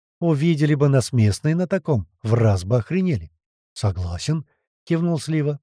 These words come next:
"Не подумал". "Хватит трепаться, давайте грузиться уже!" Вновь начал торопить всех Туман. "Вот же свербит у него в одном месте", произнес я, закидывая первую сумку в стоящую боком к нам лодку.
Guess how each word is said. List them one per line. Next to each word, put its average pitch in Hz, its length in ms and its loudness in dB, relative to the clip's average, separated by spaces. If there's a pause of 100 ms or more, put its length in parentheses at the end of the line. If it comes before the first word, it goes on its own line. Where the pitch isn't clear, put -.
(120)
"Не 98 200 -2
подумал". 117 520 0 (500)
"Хватит 127 500 4
трепаться, 143 560 2
давайте 127 400 2
грузиться 185 480 0
уже!" 113 240 0 (500)
Вновь 226 260 -2
начал 214 260 0
торопить 202 340 -2
всех 151 200 -4
Туман. 92 320 -2 (400)
"Вот 92 240 -2
же 113 140 -4
свербит 175 560 -4
у 185 40 0
него 180 180 0
в 175 60 -2
одном 170 280 -2
месте", 117 360 -4 (420)
произнес 98 500 0
я, 185 200 0 (440)
закидывая 104 540 0
первую 104 380 0
сумку 156 520 -4
в - 80 -20
стоящую 113 560 0
боком 135 380 -2
к 117 100 -12
нам 98 220 0
лодку. 107 400 -6